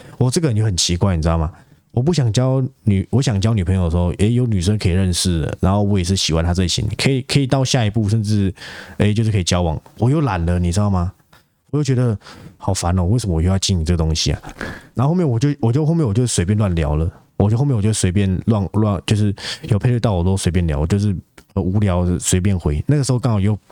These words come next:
配对到一个，因为我，我们每个人喜欢的类型一定不一样嘛。我喜欢那种有病的人，但那个有病是要激起我兴趣的。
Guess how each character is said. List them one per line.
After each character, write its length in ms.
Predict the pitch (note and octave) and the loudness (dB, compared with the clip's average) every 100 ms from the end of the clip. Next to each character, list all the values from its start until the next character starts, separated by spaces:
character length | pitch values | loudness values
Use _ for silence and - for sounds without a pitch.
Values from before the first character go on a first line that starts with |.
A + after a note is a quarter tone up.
| - _ _ | -20 _ _
配 120 | - | -8
对 140 | G#2 G2 | -2 0
到 160 | F#2 | 0
一 40 | E2+ | 0
个， 120 | F2+ | 0
因 80 | F3 | 0
为 120 | F3 - - - - - _ _ _ _ _ - | -2 -8 -20 -20 -20 -20 _ _ _ _ _ -4
我， 200 | A2 A#2 | -2 0
我 120 | A#2 A#2 | 0 0
们 140 | C#3+ | 2
每 140 | D3+ | 0
个 100 | C3 | 2
人 120 | E3+ G3 | 0 0
喜 160 | - | 0
欢 140 | A2 B2 | 0 0
的 180 | G#2+ F#2 | 0 0
类 160 | B2 G#2 | 0 0
型 160 | F2+ | 0
一 20 | |
定 100 | F2 | 0
不 180 | F2+ F#2 | 0 0
一 40 | E2 | 0
样 120 | D2+ | 0
嘛。 80 | C#2+ - | -2 0
我 160 | A#2 | 0
喜 160 | E3+ G#2+ | 0 0
欢 140 | G#2+ | 0
那 80 | A#2 | 0
种 120 | F2+ D#2+ | -2 -2
有 140 | F#2+ D#2+ | -2 -2
病 200 | - G2+ | -2 -4
的 120 | D#2 | -2
人， 180 | D2 G#2 - _ _ _ _ - - | -4 -4 -10 _ _ _ _ -20 -4
但 140 | A#2+ G#3+ | 0 0
那 100 | G3 | 0
个 100 | D3 | 0
有 200 | A2 F#2+ | 0 0
病 180 | C3 | 0
是 160 | G#2+ B2 | 0 0
要 100 | A2 | 0
激 120 | G#2 G#2+ | 0 0
起 160 | - | 0
我 140 | E2+ D#2+ | 0 0
兴 220 | F2 E2 | 0 0
趣 240 | - E2+ | 0 -2
的。 100 | C#2+ | -2